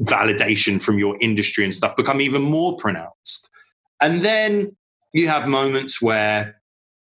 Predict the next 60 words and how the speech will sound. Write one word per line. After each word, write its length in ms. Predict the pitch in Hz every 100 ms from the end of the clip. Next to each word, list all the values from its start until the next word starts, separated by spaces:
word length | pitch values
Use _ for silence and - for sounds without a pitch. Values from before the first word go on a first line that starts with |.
| _ _ - -
I 40 | 120
mean, 140 | 117
for 140 | 120
me, 480 | 120 135 117 104 104
I, 120 | 120 120
I, 380 | 123 127 -
I've 100 | 123
been 120 | 123 113
very 200 | 110 104
lucky. 300 | 104 113 92
The 100 | 104
N 100 | 98
H 180 | 92
S 140 | 98 -
has 140 | -
sort 80 | -
of 60 | -
saved 240 | 104 90
my 120 | 87
life 280 | 90 90 -
a 40 |
number 260 | 92 90 87
of 80 | 82 -
times. 320 | - 87 85
I 80 | 87
had 140 | 92
a, 180 | 85 85 - - - - - - - - - - -
a 40 | 120
cyst 420 | - 170 120 -
that 120 | 139
perforated 480 | 123 110 117 104 110
my 120 | 98
bowel 240 | 90 104 101
and 80 | 95
my 80 |
spleen 420 | 87 - 104 95 87
when 100 | 85
I 40 |
was 280 | 80 - - _ -
about 260 | 95 92
twenty-three, 480 | - 92 80 101 87
and 100 | 85
I 80 | 82
had, 160 | 92 85
um, 420 | 85 82 85 - _ - -
they 80 | 101
had 120 | 87
to 160 | 104 - _ -
perform 260 | 101 104 92
something 200 | 95 101
called 160 | 98
a, 240 | 101 - -
a 40 |
peritonitis, 760 | 107 98 95 95 98 - -
where 100 | -
they 80 | -
sort 200 | - -
of 60 | -
cut 280 | - 104 98
you 300 | 92 90